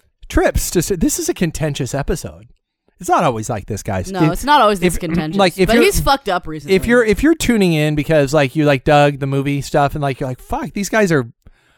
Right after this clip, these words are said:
Speaker 1: really <laughs> angry at each other. These guys don't seem to
Speaker 2: We
Speaker 1: like
Speaker 2: don't
Speaker 1: each
Speaker 2: seem to
Speaker 1: other."
Speaker 2: like each other that
Speaker 1: Uh,
Speaker 2: much.
Speaker 1: we do.
Speaker 2: We
Speaker 1: We
Speaker 2: do.
Speaker 1: do.
Speaker 2: No, we do.
Speaker 1: And we're playing
Speaker 2: Just
Speaker 1: it up.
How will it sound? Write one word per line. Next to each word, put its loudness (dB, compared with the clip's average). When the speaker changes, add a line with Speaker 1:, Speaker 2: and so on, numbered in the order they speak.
Speaker 1:
really 0
<laughs> 4
angry 2
at 0
each 2
other. 2
These -4
guys 2
don't 0
seem -4
to 2
Speaker 2:
We 0
Speaker 1:
like 2
Speaker 2:
don't 0
Speaker 1:
each 2
Speaker 2:
seem 0
to 2
Speaker 1:
other." 2
Speaker 2:
like 0
each -6
other -4
that -2
Speaker 1:
Uh, -10
Speaker 2:
much. -10
Speaker 1:
we 6
do. 4
Speaker 2:
We -6
Speaker 1:
We -2
Speaker 2:
do. -4
Speaker 1:
do. -4
Speaker 2:
No, -2
we -10
do. -10
Speaker 1:
And 2
we're 4
playing 4
Speaker 2:
Just 4
Speaker 1:
it 4
up. 6